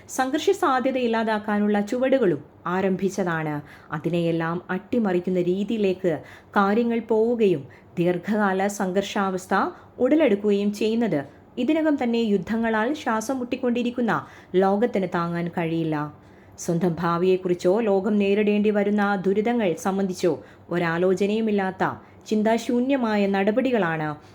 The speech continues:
പലപ്പോഴും പാകിസ്ഥാൻ ഭരണകൂടം സ്വീകരിച്ചിട്ടുള്ളത്. സ്വാതന്ത്ര്യലബ്ധിയോടൊപ്പം വിഭജിക്കപ്പെട്ട്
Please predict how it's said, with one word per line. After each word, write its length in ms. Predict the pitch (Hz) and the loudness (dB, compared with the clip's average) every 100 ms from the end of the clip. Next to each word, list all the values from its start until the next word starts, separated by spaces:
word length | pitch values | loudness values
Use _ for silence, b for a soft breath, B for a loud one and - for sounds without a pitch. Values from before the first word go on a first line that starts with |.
| - | -4
പലപ്പോഴും 500 | 190 180 190 185 226 | 0 2 4 4 4
പാകിസ്ഥാൻ 600 | 240 190 185 202 - 196 | 2 2 0 -4 -2 -2
ഭരണകൂടം 640 | 185 190 180 214 226 190 147 | 0 0 0 2 2 0 -2
സ്വീകരിച്ചിട്ടുള്ളത്. 960 | 143 180 185 190 185 190 175 165 156 147 143 B B - | -4 0 2 2 2 -2 -2 0 0 -2 -6 B B -20
സ്വാതന്ത്ര്യലബ്ധിയോടൊപ്പം 1300 | - 185 170 190 185 180 170 165 180 180 180 180 160 120 - | -4 -2 0 2 2 4 2 2 2 4 2 0 -4 -8 -6
വിഭജിക്കപ്പെട്ട് 800 | 143 156 156 214 214 208 196 202 | -2 -2 -2 -2 -2 -2 0 2